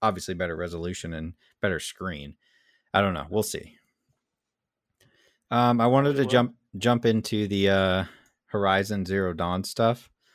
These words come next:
Speaker 2: Yeah,
Speaker 1: And
Speaker 2: yeah.
Speaker 1: before I get into, like, the controversy stuff, I wanted to do the actual gameplay that they showed off, uh, which was, looked phenomenal.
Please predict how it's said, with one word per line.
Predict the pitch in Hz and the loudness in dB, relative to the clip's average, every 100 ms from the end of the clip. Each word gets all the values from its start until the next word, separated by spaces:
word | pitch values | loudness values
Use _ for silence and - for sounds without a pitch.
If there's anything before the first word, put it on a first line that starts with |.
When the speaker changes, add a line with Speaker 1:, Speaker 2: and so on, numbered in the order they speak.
| _ _ 127 | _ _ -4
Speaker 2:
Yeah, | 143 92 | -2 -2
Speaker 1:
And | 90 90 | -4 -6
Speaker 2:
yeah. | 175 | -8
Speaker 1:
before | 202 113 117 | -2 2 4
I | 107 | 2
get | 104 104 | 0 -2
into, | 101 95 98 92 90 | -4 -4 -4 -4 -4
like, | 90 87 - | -4 -6 -8
the | 85 | -4
controversy | 104 101 113 117 117 120 | -2 -2 -4 -4 -4 -8
stuff, | - 123 123 - _ _ _ _ 107 | -2 0 0 -4 _ _ _ _ 0
I | |
wanted | 120 127 | 2 2
to | 98 | 2
do | 110 | 0
the | 104 | 4
actual | 101 - 101 87 | 4 4 -4 -4
gameplay | 92 101 107 123 127 | -2 -4 0 0 0
that | 131 | 0
they | 131 | 0
showed | - 131 127 | 2 2 2
off, | 135 156 - _ _ _ _ _ _ - | 2 0 -6 _ _ _ _ _ _ -2
uh, | 101 98 | 2 2
which | 98 107 - | 2 -2 0
was, | 101 101 95 - 98 | 2 2 0 -8 0
looked | 117 - | 0 0
phenomenal. | 151 135 101 90 90 107 143 | 0 2 2 2 -2 -4 -4